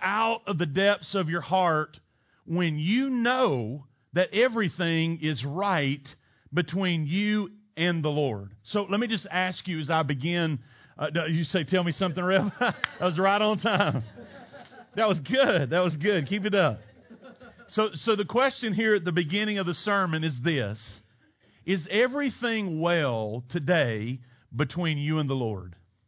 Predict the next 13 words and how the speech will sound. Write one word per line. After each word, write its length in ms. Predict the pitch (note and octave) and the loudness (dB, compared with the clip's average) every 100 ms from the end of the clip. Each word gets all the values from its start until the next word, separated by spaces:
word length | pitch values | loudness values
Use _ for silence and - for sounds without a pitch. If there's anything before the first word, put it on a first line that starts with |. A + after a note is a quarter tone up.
| _ _ _ _ - | _ _ _ _ -10
If 200 | G3 A#3+ | -4 -2
it's 160 | G3 - | -4 -4
not, 560 | A3+ A3+ C#3 D3+ - - _ _ _ _ _ | 0 0 2 0 -2 -14 _ _ _ _ _
then 540 | C3+ F#3 F3+ F3+ E3+ D#3+ - | -4 0 2 2 2 -4 -10
you're 220 | D3 G#3 | -4 0
not 280 | A3+ G#3+ F#3 | 2 2 2
living 560 | E3+ G3 G#3 D#3 E3 D#3 | 2 4 4 2 0 -2
in 220 | D#3 E3+ | -2 -2
the 120 | D3+ | -2
fullness 880 | C3+ - G#3+ G3+ E3 C3+ C3+ C3+ - - _ - | -4 -2 2 2 2 0 -2 -2 -4 -6 _ -2
of 400 | D#3+ D#3+ D#3 B2 B2 | 2 2 2 -4 -6
the 80 | |
joy 720 | C#3 A2+ F#3 E3+ C3+ B2+ C#3 | -4 -2 0 2 2 2 0